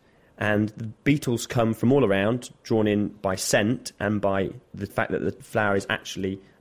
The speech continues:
a higher temperature than the surroundings, so the beetles get a thermal reward and they get a food reward when they reach the flower. And they then get in there, scrabble around in the flower all evening, and they mate. So obviously the beetles are mating, the flower is doing its thing as well.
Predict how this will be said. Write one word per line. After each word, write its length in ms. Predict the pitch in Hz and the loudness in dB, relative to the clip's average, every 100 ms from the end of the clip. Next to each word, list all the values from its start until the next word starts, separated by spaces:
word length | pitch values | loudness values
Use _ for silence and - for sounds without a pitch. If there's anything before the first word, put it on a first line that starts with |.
| - | -16
a 20 | |
higher 260 | - 110 98 | -6 -4 -4
temperature 520 | - 117 - - 92 | -2 -4 -4 -8 -6
than 140 | 92 | -6
the 60 | 92 | -6
surroundings, 840 | - 95 131 110 90 92 139 - | -4 0 2 0 -2 -4 -6 -10
so 120 | - 95 | -6 -4
the 140 | 87 | -4
beetles 400 | - - 110 104 | -6 -4 -4 -4
get 100 | - | -6
a 60 | 107 | -2
thermal 340 | - 113 104 | 2 4 4
reward 380 | 95 90 92 90 | 2 2 0 0
and 100 | 101 | -2
they 60 | |
get 120 | 92 - | -2 -6
a 60 | |
food 260 | - 139 104 | 0 2 2
reward 360 | 87 87 101 | -2 -2 -2
when 140 | 101 98 | -2 -4
they 140 | 92 | -4
reach 280 | 90 92 - | -4 -8 -8
the 40 | |
flower. 360 | 85 92 90 110 - - - - _ | -6 -6 -4 -6 -10 -20 -20 -20 _
And 100 | 101 | 0
they 120 | 104 | 2
then 220 | 104 117 117 | 4 2 2
get 240 | 147 - | 0 0
in 100 | 110 | 0
there, 220 | 98 101 | 0 -2
scrabble 380 | - - 160 135 | -6 -2 0 2
around 220 | 110 104 | 0 0
in 60 | 98 | -2
the 60 | 98 | -4
flower 460 | 98 98 95 69 - | -6 -4 -2 -4 -2
all 240 | 123 107 | 0 2
evening, 400 | 90 92 90 90 - - - _ _ _ _ | 0 -2 -2 -2 -6 -18 -20 _ _ _ _
and 160 | 95 90 | -2 0
they 60 | |
mate. 440 | 92 90 110 - - - | 0 0 -2 -6 -14 -16
So 360 | - - 95 92 - - | -4 2 2 2 -4 -12
obviously 240 | 98 101 | -6 -6
the 60 | 87 | 0
beetles 400 | 107 - 101 104 | -2 0 0 2
are 200 | 98 110 | 2 0
mating, 540 | 104 104 104 101 104 - | -2 0 0 -2 -2 -12
the 60 | |
flower 400 | - 101 107 98 | -4 0 2 0
is 100 | 92 | -2
doing 300 | - 101 98 | 2 2 4
its 240 | 101 - - | 0 -2 -2
thing 180 | 101 98 | 0 0
as 140 | - | 2
well. 320 | 104 101 98 | 2 4 0